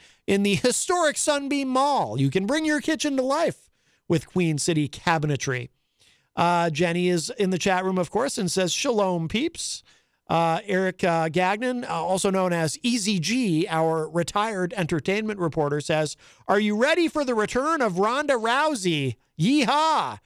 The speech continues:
Yes, that is the rumor that Ronda Rousey will be making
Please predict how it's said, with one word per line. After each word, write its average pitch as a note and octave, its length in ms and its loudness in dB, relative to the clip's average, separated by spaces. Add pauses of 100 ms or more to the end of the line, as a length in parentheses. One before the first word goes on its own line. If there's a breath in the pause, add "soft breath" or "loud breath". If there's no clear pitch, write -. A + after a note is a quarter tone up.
(280 soft breath)
Yes, A3 480 2
that A#3+ 260 2
is A#3 220 -4
the A3 100 0
rumor G#3+ 640 0
that F#3 320 2
Ronda A3+ 400 0
Rousey G3+ 720 0
will F3 240 2
be E3 160 4
making F3 560 -2